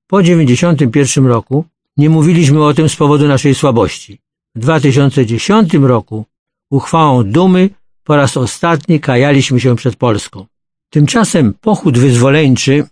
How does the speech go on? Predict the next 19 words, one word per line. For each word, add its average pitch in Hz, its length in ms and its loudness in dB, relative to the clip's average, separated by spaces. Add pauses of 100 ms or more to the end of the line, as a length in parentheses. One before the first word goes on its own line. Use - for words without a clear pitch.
(100)
to 131 100 0
jedna 151 320 2
z 110 40 0
najpiękniejszych 147 880 0
kart 156 260 -2
w - 40 -12
historii 139 440 0
Rosji. 110 420 -2 (600)
Zbieranie 165 760 0
i 156 60 2
łączenie 151 540 0
jej 143 180 2
ziem. 117 300 0 (140)
W - 60 -20
takich 165 360 -2
rosyjskich 147 560 0
miastach 151 520 0
jak 131 200 0
Lwów 117 600 0